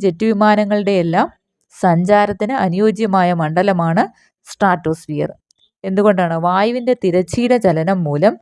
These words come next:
വിമാനങ്ങൾക്കും ജെറ്റ് വിമാനങ്ങൾക്കും എല്ലാം എന്താ, ഒന്ന് സഞ്ചരിക്കാനായിട്ട് അനുയോജ്യമായ ഭാഗമാണ്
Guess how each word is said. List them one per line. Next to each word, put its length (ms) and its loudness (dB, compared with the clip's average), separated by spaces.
വിമാനങ്ങൾക്കും 720 -2
ജെറ്റ് 240 -2
വിമാനങ്ങൾക്കും 600 0
എല്ലാം 200 -2
എന്താ, 180 -4
ഒന്ന് 140 -4
സഞ്ചരിക്കാനായിട്ട് 760 2
അനുയോജ്യമായ 600 2
ഭാഗമാണ് 540 -2